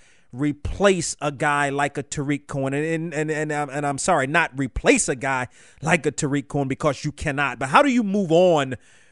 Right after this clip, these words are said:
from not now having a Tariq Cohen who you had essentially as your starting running back? Well, he was the starting running back the last three years, essentially the starting running back for four years. And we're gonna talk more about that. But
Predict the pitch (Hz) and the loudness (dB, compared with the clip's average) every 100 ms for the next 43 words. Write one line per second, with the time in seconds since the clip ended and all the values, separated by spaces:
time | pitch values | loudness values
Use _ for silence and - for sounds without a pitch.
0 | _ - - 175 160 151 160 180 190 - | _ -12 0 2 2 -2 4 4 4 0
1 | 165 165 143 151 175 160 143 139 - _ | 2 2 4 6 6 6 0 -2 -12 _
2 | - 147 - 156 160 - - 156 151 143 | -4 -4 -2 2 2 2 0 0 2 0
3 | 135 127 127 151 147 135 - - _ _ | 0 0 0 2 2 0 -8 -20 _ _
4 | 143 - 320 - 185 156 143 131 165 147 | -2 4 4 4 4 4 2 0 2 2
5 | 139 135 139 117 135 127 - 147 143 135 | 2 0 0 -2 -4 -4 -6 0 2 4
6 | 139 226 - 139 156 139 131 117 143 123 | 8 8 8 0 0 0 -2 -2 -2 0
7 | 131 - 123 135 131 131 131 131 127 120 | -2 -2 -2 0 -2 -4 -2 0 0 -2
8 | - 175 - 135 123 _ _ - 127 156 | -2 -2 -2 -6 -6 _ _ -10 -2 0
9 | 139 131 135 127 113 123 - _ _ _ | 2 0 -2 -2 -2 -2 -6 _ _ _
10 | - 147 131 127 - - - 165 143 131 | -4 0 2 2 -2 -10 2 4 4 4
11 | 131 175 139 135 165 226 240 - 208 185 | 4 4 4 4 4 6 6 2 2 2
12 | 160 165 220 214 190 - _ 160 143 160 | 0 6 8 8 6 -4 _ -4 2 2
13 | 156 - 170 147 139 151 | 2 2 4 4 2 0